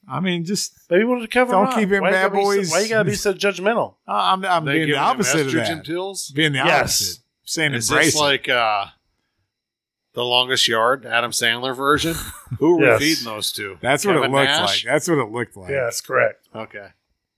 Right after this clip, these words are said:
Speaker 1: Shout out to Kevin Nash for crying on cue.
Speaker 2: Amen.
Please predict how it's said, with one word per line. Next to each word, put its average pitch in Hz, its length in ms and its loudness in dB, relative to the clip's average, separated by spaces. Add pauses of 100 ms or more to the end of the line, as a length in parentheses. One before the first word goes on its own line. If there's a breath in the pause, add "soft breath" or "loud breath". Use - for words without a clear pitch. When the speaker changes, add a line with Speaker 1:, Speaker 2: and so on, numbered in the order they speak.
(500)
Speaker 1:
Shout 120 260 0
out 110 140 -4
to - 80 -8
Kevin 104 300 0
Nash 107 320 -2
for 107 60 -12
crying 107 440 0
on 104 160 -8
cue. 110 340 -2 (480)
Speaker 2:
Amen. 120 500 0